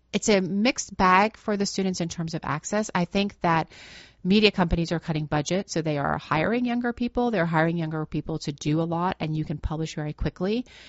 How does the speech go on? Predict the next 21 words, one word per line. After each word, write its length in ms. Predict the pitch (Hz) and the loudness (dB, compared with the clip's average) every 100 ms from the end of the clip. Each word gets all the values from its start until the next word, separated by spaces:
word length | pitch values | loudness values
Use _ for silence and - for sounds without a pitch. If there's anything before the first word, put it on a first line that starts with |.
| - _ - | -20 _ 2
And 140 | 180 | 4
on 180 | 160 156 | 4 2
one 220 | 165 185 | 2 2
hand, 240 | 180 170 | 2 0
that's 240 | 160 147 - | 0 -4 -4
great. 300 | 151 151 - | -2 0 0
On 80 | 165 | -2
the 80 | - | -2
other 120 | 160 | -2
hand, 160 | 160 | 0
there 160 | 165 - | 0 0
are 200 | 156 165 | 0 0
some 260 | - 170 156 | -2 -6 -4
risks 400 | 156 - - - | -4 -4 -8 -6
because 240 | 160 151 | -4 -4
you 160 | 160 151 | -6 -6
don't 300 | - 165 175 170 | 2 2 2 -4
have 480 | 170 156 151 147 - - - - _ _ _ | -2 0 0 -2 -8 -20 -20 -20 _ _ _
the 160 | 165 147 | 0 0
safety 460 | - 226 269 196 | 2 2 2 0
net 340 | 170 147 143 | 0 0 0